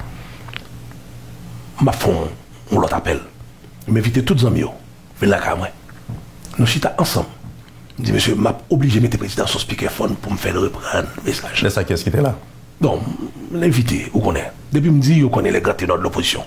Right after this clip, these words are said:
Speaker 2: Mhm.
Speaker 1: Tout n'est qu'à président Jovenel. Et, gon plume, avec papier dans mes nègres, il y a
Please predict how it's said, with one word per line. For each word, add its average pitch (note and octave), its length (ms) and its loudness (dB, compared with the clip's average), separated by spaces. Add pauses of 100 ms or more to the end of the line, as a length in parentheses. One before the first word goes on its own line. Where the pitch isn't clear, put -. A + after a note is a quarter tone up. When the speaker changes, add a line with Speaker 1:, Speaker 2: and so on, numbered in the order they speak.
(100)
Speaker 2:
Mhm. E2 240 2 (840)
Speaker 1:
Tout B3+ 140 4
n'est F#3 80 4
qu'à C#3 80 0
président A#2 500 2
Jovenel. D#2 380 -4 (560)
Et, F3 260 6 (200)
gon C#3+ 160 6
plume, D#3 460 6 (160)
avec C#3 260 2 (500)
papier - 320 4
dans D#3 80 4
mes A#2+ 120 2
nègres, A2 220 2
il C3 60 8
y - 20 6
a - 120 -4